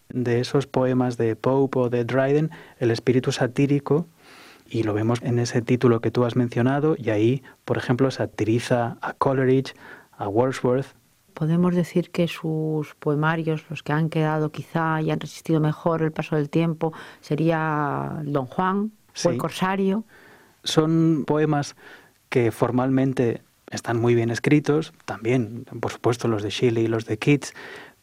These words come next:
Speaker 1: pero quizás también tiene que ver la, la personalidad de, de Byron.
Speaker 2: En el caso de Byron hemos destacado el Don Juan o El Corsario
Speaker 1: Ujú.
Speaker 2: y estas primeras
Speaker 1: Sí.
Speaker 2: obras. En el caso de Shelley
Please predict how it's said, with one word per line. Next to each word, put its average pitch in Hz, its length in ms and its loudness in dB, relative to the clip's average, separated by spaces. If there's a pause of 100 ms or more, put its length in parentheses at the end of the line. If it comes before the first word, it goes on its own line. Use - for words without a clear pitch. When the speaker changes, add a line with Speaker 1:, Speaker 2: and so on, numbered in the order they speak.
(120)
Speaker 1:
pero 139 360 2
quizás 143 320 -4
también 156 260 0
tiene 156 200 0
que 156 120 2
ver 156 260 2 (320)
la, 107 600 -2
la 107 140 -2
personalidad 113 680 0
de, 107 520 -2 (380)
de 117 180 0
Byron. 110 420 0 (460)
Speaker 2:
En 185 140 2
el 190 120 2
caso 208 840 0
de 180 100 4
Byron 185 300 2
hemos 175 240 2
destacado 165 1000 -2
el 151 120 -2
Don 139 140 -4
Juan 156 600 0
o 151 40 0
El 147 80 -2
Corsario 160 520 -2
Speaker 1:
Ujú. 160 60 0
Speaker 2:
y 139 40 -2
estas 135 220 -6
primeras 135 420 0
Speaker 1:
Sí. 160 100 -2
Speaker 2:
obras. 156 300 0 (340)
En 165 140 2
el 165 120 2
caso 220 300 0
de 208 80 4
Shelley 220 640 2